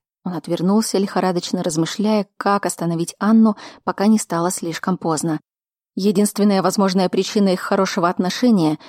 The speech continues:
выгодные условия на мосту, а мост Итикана больше не контролирует. В их глазах Анна бесполезна».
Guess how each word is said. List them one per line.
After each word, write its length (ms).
выгодные 560
условия 540
на 100
мосту, 540
а 120
мост 360
Итикана 480
больше 340
не 80
контролирует. 800
В 140
их 160
глазах 680
Анна 360
бесполезна». 840